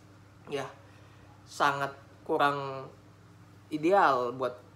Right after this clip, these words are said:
timnas kita, karena kalau dipaksakan seperti ini semuanya dimasukkan akan saling tumpang, tumpang tindih lah is kasarnya. Belum lagi nanti si Patinama, si Patinama masuk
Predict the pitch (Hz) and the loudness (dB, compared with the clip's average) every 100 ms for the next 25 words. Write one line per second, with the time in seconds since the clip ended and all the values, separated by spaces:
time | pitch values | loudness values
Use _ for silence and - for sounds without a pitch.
0 | - 143 143 127 - 156 120 107 110 123 | -18 -12 -10 -10 -8 -8 -6 -8 -8 -6
1 | 165 156 131 127 135 131 - 131 131 135 | -4 -2 -4 -4 -6 -8 -6 -6 -6 -8
2 | 139 - 139 139 139 139 131 131 127 131 | -14 -10 -8 -8 -8 -6 -6 -6 -6 -8
3 | - 165 190 196 - - - - - - | -2 -2 -2 -10 -14 -20 -20 -20 -20 -20
4 | - 139 139 131 123 131 - - - - | -10 -6 -2 -2 -4 -12 -16 -20 -20 -20
5 | - - 143 143 139 147 143 147 147 143 | -12 -4 -2 -2 -6 -4 0 2 0 -4
6 | 143 151 147 156 156 202 180 175 180 151 | -6 -8 0 0 0 -4 -4 0 0 0
7 | 113 - - - - - 131 120 139 131 | 0 -2 -12 -16 -16 -10 -8 -2 -2 -2
8 | 117 95 - - - - - - 135 135 | -6 -14 -20 -20 -20 -20 -14 -4 -2 -2
9 | 139 156 156 160 160 - 139 139 139 135 | -4 -4 -6 -8 -10 -6 -6 -4 -6 -6
10 | 135 139 - - - 151 143 139 160 147 | -6 -10 -16 -20 -16 -14 -4 -2 -2 -4
11 | 135 135 135 131 123 - 185 | -4 -2 -2 -2 -4 -4 -8